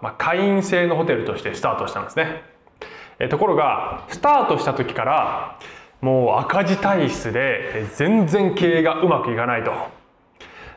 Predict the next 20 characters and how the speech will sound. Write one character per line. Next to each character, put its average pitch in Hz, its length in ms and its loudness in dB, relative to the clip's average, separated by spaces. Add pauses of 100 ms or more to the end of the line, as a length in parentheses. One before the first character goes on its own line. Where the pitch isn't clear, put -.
で、 127 100 0
そ 247 100 0
も 262 120 2
そ 202 60 2
も 151 100 2
こ 160 100 2
の 156 240 4
小 160 140 2
淵 254 160 0
沢 254 260 4
と 254 140 4
い 233 260 4
う 202 60 -6
土 165 100 0
地 202 140 0
柄 190 180 4
が 180 80 2
で 143 120 -4
す - 100 -4
ね、 110 320 -2